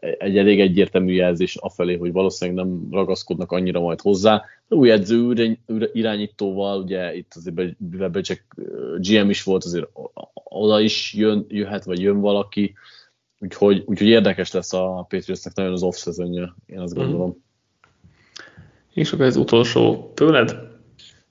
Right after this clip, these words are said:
Speaker 1: Á, igen, ezen a meccsen nem tudtam igazán, ö, nyertes meg vesztes sem hozni, mert amúgy a Commandersnek a támadójátékot és támadó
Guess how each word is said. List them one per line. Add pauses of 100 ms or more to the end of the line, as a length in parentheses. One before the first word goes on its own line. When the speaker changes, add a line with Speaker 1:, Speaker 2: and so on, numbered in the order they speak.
(160)
Speaker 1:
Á, (160)
igen,
ezen
a
meccsen
nem
tudtam
igazán,
ö, (800)
nyertes
meg
vesztes
sem
hozni,
mert
amúgy
a
Commandersnek
a
támadójátékot
és
támadó